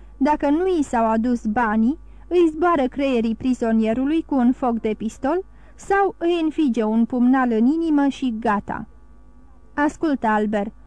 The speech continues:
tot mai dorești să mergem la Coliseu prin bulevardele din afara orașului?"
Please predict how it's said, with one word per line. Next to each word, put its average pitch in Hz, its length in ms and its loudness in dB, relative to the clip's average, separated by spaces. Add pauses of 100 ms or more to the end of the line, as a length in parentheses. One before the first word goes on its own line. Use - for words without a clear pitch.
(280)
tot 359 200 0
mai 285 240 2
dorești 254 520 0
să 262 240 -2
mergem 247 420 2
la 226 220 2
Coliseu 247 640 0 (200)
prin 277 280 4
bulevardele 254 760 0
din 247 220 2
afara 233 420 0
orașului?" 240 640 -2